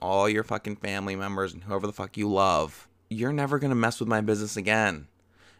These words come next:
And Peter is like, "Okay, sir." Like, but he doesn't do it. He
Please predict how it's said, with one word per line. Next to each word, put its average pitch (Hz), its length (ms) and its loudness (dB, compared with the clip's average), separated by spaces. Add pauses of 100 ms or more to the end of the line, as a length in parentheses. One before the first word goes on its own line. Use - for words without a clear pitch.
(100)
And 120 340 2
Peter 127 640 4 (720)
is 110 160 -4
like, 110 340 4 (800)
"Okay, 135 400 -2
sir." 127 440 0
Like, 110 200 4
but 120 200 6
he 127 180 0
doesn't 104 480 -4
do 147 220 6
it. 110 160 6
He 110 200 -4